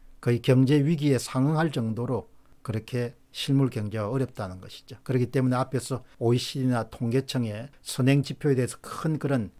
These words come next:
믿음이라든지 신뢰를 둘 수 없는 중요한 이유 가운데 하나입니다. 마지막 질문은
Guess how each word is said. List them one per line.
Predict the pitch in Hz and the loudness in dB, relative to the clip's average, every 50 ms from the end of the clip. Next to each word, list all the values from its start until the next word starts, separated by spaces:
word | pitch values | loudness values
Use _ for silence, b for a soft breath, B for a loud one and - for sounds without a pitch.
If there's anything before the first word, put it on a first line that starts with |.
| - - | -8 -2
믿음이라든지 | 135 151 147 127 147 127 113 113 107 110 104 104 107 92 | 0 0 2 4 4 2 2 2 -2 -4 -4 -4 -6 -8
신뢰를 | 90 - - - 127 123 143 143 135 120 | -8 -8 -8 -4 -2 0 0 0 0 -2
둘 | - 139 135 120 | -2 -2 -2 -2
수 | - - | -4 -6
없는 | 110 104 101 95 | -6 -6 -6 -8
중요한 | - - 117 107 110 110 110 110 113 123 | -8 -6 -6 -4 -4 -2 -4 -4 -4 -6
이유 | 127 117 113 135 135 | -4 -4 -2 -2 0
가운데 | 131 117 98 95 92 92 | 0 -2 -4 -4 -8 -10
하나입니다. | 92 98 98 101 107 110 110 101 - - _ _ - - - | -10 -10 -10 -8 -8 -10 -10 -12 -14 -18 _ _ -20 -6 0
마지막 | 127 113 110 127 143 135 127 - | 2 4 4 4 4 2 0 0
질문은 | - 139 127 120 123 131 143 147 | -2 -2 0 0 2 0 0 -2